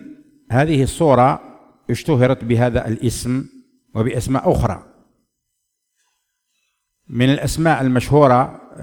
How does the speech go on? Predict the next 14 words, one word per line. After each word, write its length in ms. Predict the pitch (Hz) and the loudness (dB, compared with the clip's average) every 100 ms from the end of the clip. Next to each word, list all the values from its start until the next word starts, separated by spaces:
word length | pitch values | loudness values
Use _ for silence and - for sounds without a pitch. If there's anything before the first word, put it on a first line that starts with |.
| 110 107 69 | -12 -12 -14
المتداولة 800 | 107 120 113 113 117 139 127 117 | -10 -8 -2 0 4 4 4 4
عند 280 | 113 113 107 | 2 -2 -2
القراء 840 | 110 113 - 107 120 107 123 160 - - - _ _ _ _ _ _ _ | -2 -4 -10 -6 -2 2 4 2 -2 -20 -20 _ _ _ _ _ _ _
وعند 360 | - 113 123 123 | -8 -4 -2 -2
أئمة 400 | 127 123 139 127 | 0 0 2 0
التفسير 840 | 131 - 127 - 139 165 - - - - _ _ 127 | -2 -4 -4 0 2 0 -2 -20 -20 -20 _ _ -6
أن 140 | 127 | -2
هذه 320 | 123 139 139 | 0 0 -2
الصورة 360 | 113 - 135 123 | -4 -2 -2 -2
سميت 600 | - 127 120 143 143 - - - _ _ _ _ _ | -2 -2 0 0 0 -12 -16 -20 _ _ _ _ _
بسورة 640 | - 101 131 123 113 127 127 - | -6 -2 0 2 2 -2 -2 -8
غافر، 520 | 123 104 131 110 107 - - _ _ _ _ _ _ _ _ _ _ _ _ _ _ _ - - _ _ _ | -6 2 2 2 -2 -6 -14 _ _ _ _ _ _ _ _ _ _ _ _ _ _ _ -20 -20 _ _ _
وهذه 460 | 120 120 160 160 147 | 0 2 4 2 0
التسمية 760 | - 143 - 143 123 135 160 | 0 -4 0 0 2 2 -2